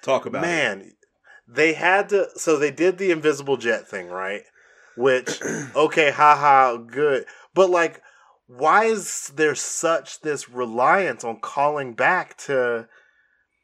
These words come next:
Speaker 2: Super Friends,
Speaker 1: Mm-hmm.
Speaker 2: essentially? Like, Aquaman did it too. Like, they,
Speaker 1: Mm-hmm.
Speaker 2: they go back to, like, generic, like, because that's the most iconic version of their characters
Speaker 1: It's a
Speaker 2: in
Speaker 1: lack
Speaker 2: their
Speaker 1: of
Speaker 2: mi-
Speaker 1: vision.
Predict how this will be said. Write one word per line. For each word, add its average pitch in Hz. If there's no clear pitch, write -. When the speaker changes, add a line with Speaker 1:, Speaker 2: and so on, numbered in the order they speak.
Speaker 2:
Super 330
Friends, 113
Speaker 1:
Mm-hmm. 127
Speaker 2:
essentially? 107
Like, 180
Aquaman 226
did 196
it 190
too. 131
Like, 139
they, 185
Speaker 1:
Mm-hmm. 156
Speaker 2:
they 175
go 180
back 196
to, 202
like, 160
generic, 170
like, 147
because 147
that's 143
the 156
most 143
iconic 131
version 127
of 113
their 107
characters 175
Speaker 1:
It's 123
a 135
Speaker 2:
in 139
Speaker 1:
lack 127
Speaker 2:
their 104
Speaker 1:
of 110
Speaker 2:
mi- 143
Speaker 1:
vision. 123